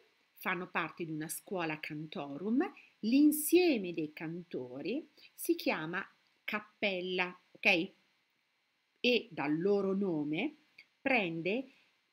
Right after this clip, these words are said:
eh, dal, dal loro nome cappella prende, allora, cantare a cappella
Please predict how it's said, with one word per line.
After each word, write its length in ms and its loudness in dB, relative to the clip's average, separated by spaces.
eh, 480 -4
dal, 360 2
dal 280 -2
loro 420 0
nome 380 -2
cappella 580 -2
prende, 680 0
allora, 380 -2
cantare 560 0
a 140 -10
cappella 880 -6